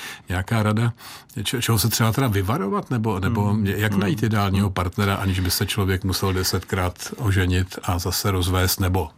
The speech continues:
Speaker 1: rozejít, to je jedno.
Speaker 2: Mhm. To je hrozně těžká odpověď. Já, já vím, že to tušíte, vy jste to říkal, ale ona na to opravdu není jednoznačná odpověď. Ale mě celou dobu, když jsem vás poslouchal, běželo v té hlavě,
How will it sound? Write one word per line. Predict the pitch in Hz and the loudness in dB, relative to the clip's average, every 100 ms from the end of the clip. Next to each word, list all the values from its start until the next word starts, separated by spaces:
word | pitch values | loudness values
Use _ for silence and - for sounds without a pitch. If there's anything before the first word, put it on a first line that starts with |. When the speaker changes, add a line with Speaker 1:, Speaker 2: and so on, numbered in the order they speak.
| - 90 | -10 -6
Speaker 1:
rozejít, | 85 92 90 85 | -4 -2 -2 -4
to | 87 | -4
je | |
jedno. | 87 90 85 | -2 -2 -2
Speaker 2:
Mhm. | 110 104 110 - - - - - - - | -2 -4 -6 -12 -12 -10 -12 -14 -16 -12
To | - 202 | -4 0
je | 185 | 2
hrozně | 226 165 233 180 | 0 -2 -4 -4
těžká | - 156 - - 160 | -2 -2 -2 -2 -4
odpověď. | 139 131 - 151 - 156 - | -4 -8 -8 -6 -6 -6 -6
Já, | - 139 131 | -4 -2 -2
já | 143 | -2
vím, | 156 | 0
že | 147 | 0
to | 156 165 | -2 -2
tušíte, | 151 - 147 147 | -2 -2 -2 -2
vy | 127 | -2
jste | 143 | -2
to | 147 | -2
říkal, | 139 139 135 | -2 -2 -2
ale | 127 135 135 - - - | 0 -2 -4 -12 -18 -6
ona | 120 131 | -2 0
na | 131 | 0
to | 139 | -2
opravdu | 123 - 131 127 | -2 -2 0 2
není | 123 123 | 2 2
jednoznačná | 113 113 110 107 120 110 | 2 2 0 0 0 -2
odpověď. | - 101 92 | 0 -2 0
Ale | 120 107 | 0 2
mě | 107 101 | 4 2
celou | 147 180 | 2 0
dobu, | 196 151 139 | 0 0 0
když | 139 120 | -2 -2
jsem | 135 | 0
vás | 139 - | 0 -2
poslouchal, | 117 - 110 107 104 | -4 -2 0 0 0
běželo | 92 101 127 123 | 0 0 0 -2
v | |
té | 135 120 | -2 -2
hlavě, | 120 131 | 0 0